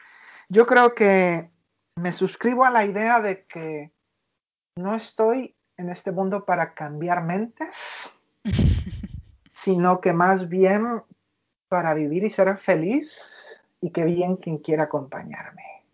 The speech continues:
Speaker 1: ¿sabes?
Speaker 2: Y el, y el, y el que no, <laughs> que se, que, que se quede en la parada.
Speaker 1: Los que
Speaker 2: <laughs> Que... este tren no vuelva a pasar, y es así. Pero
Speaker 1: El
Speaker 2: di-,
Speaker 1: que no
Speaker 2: digamos que es, que es una, es una idea que es que lo podemos aplicar a, a todo el mundo.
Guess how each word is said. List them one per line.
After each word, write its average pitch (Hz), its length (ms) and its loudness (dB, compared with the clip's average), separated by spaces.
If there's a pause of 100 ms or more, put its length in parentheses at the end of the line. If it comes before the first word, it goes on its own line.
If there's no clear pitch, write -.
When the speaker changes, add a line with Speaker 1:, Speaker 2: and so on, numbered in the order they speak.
(240)
Speaker 1:
¿sabes? 440 500 0 (1200)
Speaker 2:
Y 196 40 4
el, 190 100 4 (220)
y 208 100 0
el, 208 200 4
y 214 80 4
el 208 120 2
que 214 140 2
no, 240 120 2 (120)
<laughs> - 100 -10
que - 120 -16
se, - 180 -2
que, - 260 -6
que 226 160 -6
se 202 160 -2
quede 214 260 4
en 196 100 0
la 185 120 2
parada. 202 540 2 (520)
Speaker 1:
Los 151 340 4
que 147 240 4
Speaker 2:
<laughs> - 100 -20
Que... 233 100 0
este 226 240 -4
tren 214 180 -4
no 208 80 -4
vuelva 185 180 -2
a 160 40 -6
pasar, 151 360 -8
y 156 80 -10
es 143 100 -12
así. - 320 -14 (840)
Pero 190 200 4
Speaker 1:
El 190 60 2
Speaker 2:
di-, 185 60 -2
Speaker 1:
que 196 100 0
no 190 100 2
Speaker 2:
digamos 208 340 2
que 208 140 -4
es, - 280 -10
que 196 80 -4
es 185 120 -8
una, 220 200 0
es - 240 -6
una 202 180 -2
idea 180 460 2 (840)
que 190 80 -4
es 175 100 -2
que 214 160 0
lo 143 140 -6
podemos 190 340 -4
aplicar 190 580 0
a, - 140 -6 (140)
a 185 60 -2
todo 208 300 -4
el 185 80 -4
mundo. 214 420 -4